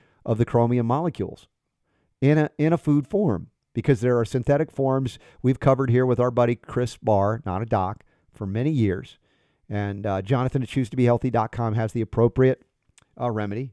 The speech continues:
If I go in through that, I'll just show everybody, especially since Rick is asking. And this will help Brad, too, for the, uh, friend with,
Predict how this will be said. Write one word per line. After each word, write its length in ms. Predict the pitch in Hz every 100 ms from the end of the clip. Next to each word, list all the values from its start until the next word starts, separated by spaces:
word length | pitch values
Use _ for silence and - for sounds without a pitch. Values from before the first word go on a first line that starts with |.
| _
If 80 | -
I 60 |
go 180 | 98 110
in 100 | 107
through 200 | 95 113
that, 240 | 104 101 101
I'll 80 |
just 180 | 95 95
show 160 | - 101
everybody, 480 | 98 101 95 98 107 _ _
especially 420 | - 139 123 117
since 340 | - 117 -
Rick 220 | 127 120
is 100 | 104
asking. 500 | 95 107 107 - 139 131 _ _
And 100 | -
this 120 | 196 131
will 100 | 123
help 180 | 120
Brad, 320 | - 117 104 98
too, 220 | 131 120
for 200 | - 110
the, 220 | 104 101
uh, 160 | 98 95
friend 380 | - 110 107
with, 320 | 104 95 -